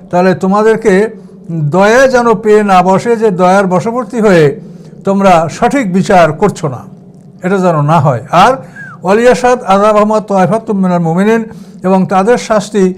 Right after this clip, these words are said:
একদল মোমেন যেন প্রত্যক্ষ করে। অর্থাৎ মোমেনদের সামনে উপস্থিতিতে এই বিচারটা করতে হবে। নামাজের পরে, সাধারণত আসরের নামাজের পরে মসজিদের সামনে এই বিচার সংগঠিত হবে, যাতে করে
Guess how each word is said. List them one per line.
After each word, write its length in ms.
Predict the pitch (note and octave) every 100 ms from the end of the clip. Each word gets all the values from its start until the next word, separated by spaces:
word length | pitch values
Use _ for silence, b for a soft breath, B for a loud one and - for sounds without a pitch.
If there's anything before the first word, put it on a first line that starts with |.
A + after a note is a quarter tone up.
| B B
একদল 360 | F#3+ F#3+ F#3+ F3+
মোমেন 340 | F3 G3+ A#3
যেন 220 | G#3 F#3+
প্রত্যক্ষ 420 | E3+ F3 G#3 G3 E3
করে। 300 | D3 C3 G#2+ - - B B B
অর্থাৎ 320 | F3+ G#3+ F#3
মোমেনদের 580 | E3+ G3+ A3+ A#3+ A#3+ B3
সামনে 520 | - G3 G3 G#3+ B3+
উপস্থিতিতে 640 | A3+ F#3 G#3 - F#3+ G3+ C4+
এই 120 | A#3
বিচারটা 420 | F3 D#3+ G3 F#3+
করতে 280 | F3 D#3 F#3+
হবে। 240 | G3+ B3 B B B B
নামাজের 520 | D#3+ F3+ F#3 G3 G#3+ G3+
পরে, 280 | G#3 G#3+
সাধারণত 460 | A3 G3 F3+ F#3+ F3+
আসরের 420 | F#3 E3+ A3+ A3+
নামাজের 400 | G#3 F#3 F3+ F#3
পরে 220 | F3 G3
মসজিদের 480 | F#3 F#3 F#3+ B3 A3+
সামনে 440 | G#3 F#3 F#3+ B3 C4+ B B B B -
এই 180 | F3+ E3+
বিচার 400 | E3+ F#3+ F3 D#3+
সংগঠিত 480 | F3+ E3+ E3+ F3+
হবে, 300 | F#3 G3+ C4+ C#4 B B B
যাতে 320 | D3 E3+ F#3+
করে 320 | E3+ F3 E3